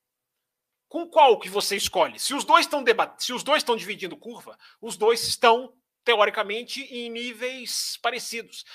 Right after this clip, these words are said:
Se você escolhe errado, eu já citei aqui várias vezes, China dois mil e dezenove, quando a Ferrari escolheu o piloto errado pra priorizar, botou outro atrás na fila e perdeu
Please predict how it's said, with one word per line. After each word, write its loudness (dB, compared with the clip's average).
Se -8
você -2
escolhe 0
errado, -6
eu -16
já -10
citei -6
aqui -10
várias 4
vezes, -6
China -6
dois -4
mil -14
e -20
dezenove, -6
quando -12
a -10
Ferrari -6
escolheu 2
o -16
piloto -6
errado 2
pra -10
priorizar, -2
botou 6
outro 0
atrás 0
na 0
fila -8
e -12
perdeu -4